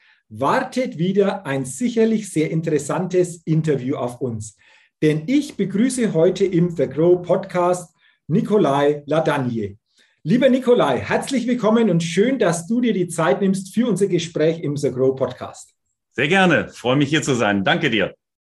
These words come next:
Speaker 1: Sehr, sehr gerne. Und bevor wir starten, will ich dich natürlich den Hörerinnen und Hörern noch ein bisschen näher vorstellen. Du bist Serienunternehmer, C E O und Founder von Scale Up sowie Experte für das Thema Skalierung.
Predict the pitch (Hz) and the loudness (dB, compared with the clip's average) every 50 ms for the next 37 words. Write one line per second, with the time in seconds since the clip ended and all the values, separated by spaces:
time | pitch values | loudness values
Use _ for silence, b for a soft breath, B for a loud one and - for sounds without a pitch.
0 | _ _ _ _ _ - 151 180 214 214 240 214 190 190 196 214 240 262 294 302 | _ _ _ _ _ 0 0 2 2 4 2 2 2 2 2 4 4 2 2 0
1 | - - - 220 214 226 220 220 196 185 170 170 175 175 202 202 208 190 160 - | -4 0 2 4 6 6 4 4 2 0 0 2 2 2 2 4 4 2 2 2
2 | - 170 160 208 214 - 254 175 131 127 156 220 254 - - 175 - - - 233 | 0 0 0 0 0 0 -2 -2 0 0 0 0 0 -2 -4 -8 -8 -4 -4 -4
3 | 240 - - 170 156 151 156 - 202 247 220 196 - - 165 143 135 113 143 170 | -4 -2 -4 -2 -2 -2 -2 0 0 0 0 0 0 0 -2 -2 -2 0 0 2
4 | 196 196 196 185 165 160 139 139 139 139 156 170 180 180 175 151 143 139 147 131 | 4 4 4 4 2 2 0 -2 -2 0 2 2 2 2 2 0 -2 -2 -2 -4
5 | 127 - 220 202 214 - - 180 160 143 131 127 123 139 151 151 - 185 180 170 | -2 -2 -2 -2 -2 -2 0 0 0 0 0 0 0 -2 -2 -2 0 0 0 0
6 | 170 - - 110 98 92 92 - _ b b b b b b b b b b _ | 0 -4 -6 -8 -8 -8 -12 -16 _ b b b b b b b b b b _
7 | _ 233 262 262 - 233 214 175 - - - - - _ _ _ _ _ - - | _ 2 2 2 2 4 2 2 2 -2 -8 -12 -18 _ _ _ _ _ -16 -8
8 | - 156 151 156 165 165 185 190 190 202 196 214 202 196 202 196 190 190 196 214 | -2 0 2 4 4 4 4 2 2 0 0 0 -2 0 0 0 2 2 2 2
9 | 240 254 285 302 302 - _ _ _ _ _ _ _ _ _ _ - - - 247 | 2 0 -2 -4 -8 -12 _ _ _ _ _ _ _ _ _ _ -20 -10 -4 0
10 | 262 277 277 - - 214 208 202 180 - 170 165 170 165 - - 143 143 175 214 | 2 2 2 2 4 4 4 4 4 2 2 0 0 0 -2 -2 -2 0 0 0
11 | 226 220 233 226 233 - 180 160 151 151 151 - - - - 196 247 262 254 - | 2 2 2 0 0 0 -2 -2 -2 -4 -8 -10 -12 -4 -2 0 0 0 -2 -2
12 | 139 175 233 - - - _ _ _ _ _ _ _ _ - - - 185 165 156 | -2 -2 -2 -2 -4 -12 _ _ _ _ _ _ _ _ -14 0 0 2 2 2
13 | 185 214 - - 156 151 156 - - - _ - 160 185 254 - - - 226 233 | 0 -2 0 -2 -4 -4 -4 -12 -14 -16 _ -4 -2 -2 -2 -2 -4 0 0 0
14 | 233 220 - 202 185 - 165 151 156 - - - 151 139 135 139 135 127 127 127 | 0 0 -2 -2 0 2 2 0 -2 -4 -6 -4 -2 0 0 0 0 -2 -2 -4
15 | 127 - - - - 160 175 175 180 196 208 190 160 120 104 98 98 - - | -6 -10 -14 -12 -6 -4 -2 -2 0 2 4 2 2 2 -4 -8 -10 -14 -18